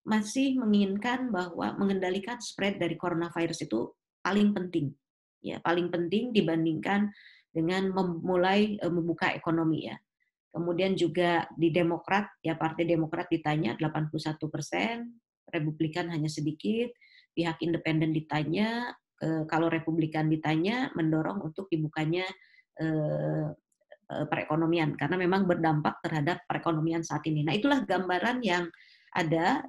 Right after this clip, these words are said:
yang dari tataran di, eh, hasil-hasil survei yang telah dilakukan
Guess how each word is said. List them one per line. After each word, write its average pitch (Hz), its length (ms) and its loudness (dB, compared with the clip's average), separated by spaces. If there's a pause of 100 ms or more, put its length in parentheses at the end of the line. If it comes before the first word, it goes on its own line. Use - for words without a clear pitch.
(100)
yang 165 520 2
dari 160 200 0
tataran 156 480 0
di, 151 440 4
eh, 151 520 -4 (400)
hasil-hasil 165 560 -2
survei 160 480 -2
yang 151 80 0
telah 151 240 -2
dilakukan 151 640 -2